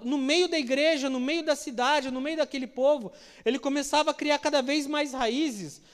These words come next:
E Epáfras, ele como líder, ele como responsável por aquela igreja, ele como um dos grandes responsáveis por, pelo ensino, por cuidar de tudo aquilo que tava acontecendo, ele se toca e fala, "Peraí,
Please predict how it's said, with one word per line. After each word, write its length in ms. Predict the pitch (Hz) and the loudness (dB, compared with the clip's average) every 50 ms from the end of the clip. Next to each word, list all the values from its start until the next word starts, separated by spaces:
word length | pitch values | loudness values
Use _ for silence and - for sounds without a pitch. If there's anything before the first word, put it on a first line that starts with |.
| - - 220 151 | -20 -20 -10 -2
E 180 | 226 254 269 | 0 2 4
Epáfras, 640 | 277 269 269 277 285 320 320 320 349 302 247 208 220 | 2 2 4 4 4 4 4 4 2 2 2 2 0
ele 180 | 269 285 285 | -2 -2 -2
como 240 | - - 285 285 285 | -2 -2 -2 0 0
líder, 460 | 269 240 240 294 330 302 269 247 240 | -2 0 0 0 0 2 2 4 4
ele 160 | 254 269 262 | 4 4 2
como 180 | 254 285 294 277 | -4 -4 -2 -2
responsável 960 | 254 277 285 285 - - 277 254 247 240 - - - 269 277 311 330 320 311 | 0 0 -2 -2 -6 -6 -4 -4 -4 -4 -6 -8 -6 -4 -2 -2 -2 -2 -4
por 200 | 277 - 311 294 | -8 -4 -2 -2
aquela 260 | 269 - - 277 277 | -2 0 0 -2 -2
igreja, 540 | 269 214 208 220 247 277 285 247 214 185 - - - - - - | -2 -2 0 2 4 4 4 2 0 -6 -8 -8 -16 -18 -6 -2
ele 160 | 220 240 269 | 0 0 0
como 260 | - 277 285 294 302 | 2 0 0 0 0
um 80 | 311 311 | -2 -2
dos 140 | 302 269 202 | -4 -6 -6
grandes 400 | 180 214 247 294 320 311 285 247 | -2 0 0 0 0 0 0 0
responsáveis 840 | 277 269 269 - 269 254 247 233 - - 277 294 294 294 277 247 - - - _ - | 0 -2 -2 -2 -2 -2 -2 -2 -2 0 0 0 0 -2 -4 -6 -6 -14 -20 _ -2
por, 240 | - 277 277 240 | 0 0 0 0
pelo 260 | 277 - 262 254 262 269 | 0 2 2 2 2 2
ensino, 640 | 262 247 - - - - - 294 339 330 294 247 - - - - - - | -2 -2 -4 -8 -12 -4 0 0 2 2 0 -2 -2 -6 -14 -20 -12 -4
por 120 | - 262 262 | -2 -2 -2
cuidar 460 | 262 - 269 254 185 190 240 285 302 | 0 0 -2 0 2 2 4 4 4
de 120 | 262 277 | 0 -2
tudo 280 | 240 - - 311 311 339 | -10 -4 0 0 2 2
aquilo 300 | 302 - - 403 415 403 | 2 4 6 6 6 6
que 80 | - 254 | 4 4
tava 240 | - 277 269 269 | 4 4 4 4
acontecendo, 640 | 254 - 269 262 247 254 233 233 233 285 302 302 269 | 2 -2 -2 -2 0 0 -2 -2 -2 -4 -2 2 4
ele 140 | 269 262 254 | 4 4 2
se 120 | - - | 0 -8
toca 220 | - - 254 240 247 | -2 0 0 0 0
e 40 | - | -4
fala, 120 | 240 208 | -8 -6
"Peraí, 400 | - 233 233 240 262 254 214 165 | -2 -2 0 2 2 2 0 -2